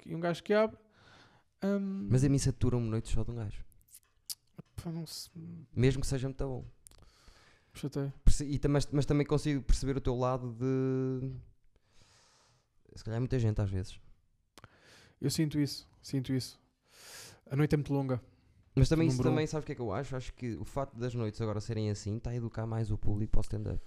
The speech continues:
Speaker 1: Está a educar para esse, nesse registro, sem dúvida alguma.
Speaker 2: Não, não, mas não só. Para todos os registros, porque te vêm muitas mais caras.
Speaker 1: Sim.
Speaker 2: Todas as
Speaker 1: Sim.
Speaker 2: semanas vão uma noite e tem seis humoristas isso, diferentes. Isso é bom. Vêm seis
Speaker 1: Sim.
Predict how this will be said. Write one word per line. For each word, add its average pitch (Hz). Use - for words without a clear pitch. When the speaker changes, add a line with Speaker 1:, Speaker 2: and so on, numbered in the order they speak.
Speaker 1:
Está -
a 110
educar 107
para 131
esse, -
nesse 127
registro, 110
sem 107
dúvida 104
alguma. 101
Speaker 2:
Não, 160
não, 196
mas 170
não 190
só. -
Para -
todos 135
os 117
registros, 113
porque -
te 107
vêm 113
muitas 123
mais 127
caras. 113
Speaker 1:
Sim. 156
Speaker 2:
Todas 170
as 143
Speaker 1:
Sim. -
Speaker 2:
semanas 117
vão 120
uma 123
noite 135
e -
tem 127
seis 123
humoristas 98
isso, 113
diferentes. 107
Isso -
é 156
bom. 170
Vêm 120
seis 180
Speaker 1:
Sim. 131